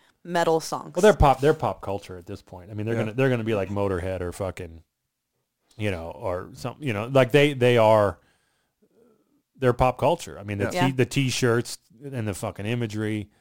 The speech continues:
Speaker 2: you know, I mean, it's gonna be in thirty years, you know, as cool as a Motorhead t-shirt or whatever
Speaker 3: Well,
Speaker 2: the
Speaker 3: I kind
Speaker 2: fuck,
Speaker 3: of
Speaker 2: you
Speaker 3: feel
Speaker 2: know.
Speaker 3: like they have songs that are, like, decidedly more, like, pop.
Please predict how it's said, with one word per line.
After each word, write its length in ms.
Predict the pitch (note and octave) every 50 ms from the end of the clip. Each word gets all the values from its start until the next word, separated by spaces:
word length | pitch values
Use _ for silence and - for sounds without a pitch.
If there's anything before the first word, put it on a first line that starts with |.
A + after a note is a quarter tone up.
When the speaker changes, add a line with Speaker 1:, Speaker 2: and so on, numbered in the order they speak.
| _ _ _ _ _ _ _ _ _ _
Speaker 2:
you 140 | _ C3 A#2+
know, 140 | F#2 F2 F2
I 120 | F2+ F#2
mean, 200 | F#2 F#2+ G2 G2
it's 180 | F#2+ F#2 - -
gonna 180 | - A2+ G#2 G2+
be 460 | F#2+ G2+ G2+ G2+ G2 G2 G2+ - G2
in 180 | A#2 G#2 G2+
thirty 300 | G2 - A2+ G#2+ G2 F#2
years, 460 | F#2+ F#2+ A2 A#2+ A2+ G2+ G2 F#2 F#2+ -
you 120 | - G#2+
know, 180 | F#2+ F#2 F#2 F#2
as 100 | F#2 F#2
cool 240 | - - G#2+ - G2+
as 80 | F2+
a 60 | F#2 F#2
Motorhead 460 | F#2 G2+ G2+ G2+ F#2 E2+ F2 F2 -
t-shirt 420 | - - - _ - G#2+ - G#2+
or 20 | -
whatever 260 | - - - A#2 A#2
Speaker 3:
Well, 120 | - C#3+
Speaker 2:
the 60 | E3+
Speaker 3:
I 20 | F#3
kind 180 | - F#3+ A#3+
Speaker 2:
fuck, 120 | D4+ D4 A3
Speaker 3:
of 20 | B2
Speaker 2:
you 40 | B2
Speaker 3:
feel 120 | D3 F#3+ G3+
Speaker 2:
know. 40 |
Speaker 3:
like 160 | G#3 F#3+ - -
they 460 | B2 A2+ B2 B2+ E3+ F3+ F3+ F3+ D#3+
have 800 | C#3 B2 A#2+ A2+ A2+ B2+ C#3 D3+ D#3 D3+ C#3 B2+ - - - _ _ _ _ _ _ _ _ _ _ _ _ _ _ _ _ _ _ _ _ _ _ _ _ _ _ _ _
songs 580 | - - - B2+ A#2+ B2 C3 D3 D#3 D3+ - -
that 120 | B2+ A2+
are, 80 | A2+ A2+
like, 300 | A2+ A2+ A2+ - _ _
decidedly 600 | - A#2 - - A#2 A#2 A#2 B2 A#2 A#2 A2+ A2+
more, 340 | A2+ A2+ A2+ A2+ A2+ A2+ A2+
like, 200 | A#2+ A#2+ A2+ - _ _ _ _ _ _ _ _ _ _ _ _
pop. 320 | - - A2 A#2 - _